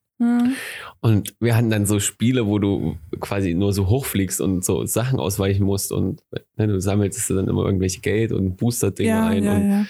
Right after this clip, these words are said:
Speaker 2: ich weiß nicht, was da das erste war, da gab's ein ganz bekanntes, auf jeden Fall, weiß ich, den einen Kumpel, den hab ich, glaub ich, ständig sein iPhone abgezogen und hab immer,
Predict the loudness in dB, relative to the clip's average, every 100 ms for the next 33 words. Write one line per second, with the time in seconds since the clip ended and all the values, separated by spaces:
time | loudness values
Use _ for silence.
0 | -4 -2 2 4 4 4 4 4 4 2
1 | 2 0 0 0 0 0 0 0 -2 -2
2 | 0 2 2 0 0 2 2 4 2 2
3 | 0 0 0 2 4 4 2 -2 _ -2
4 | 0 2 -2 0 0 2 2 2 4 2
5 | 4 0 -2 -2 0 0 0 -6 -6 -2
6 | -2 -2 -4 -6 -4 -2 2 2 2 0
7 | 0 0 -2 0 0 0 -2 -4 0 0
8 | 2 2 2 0 0 -2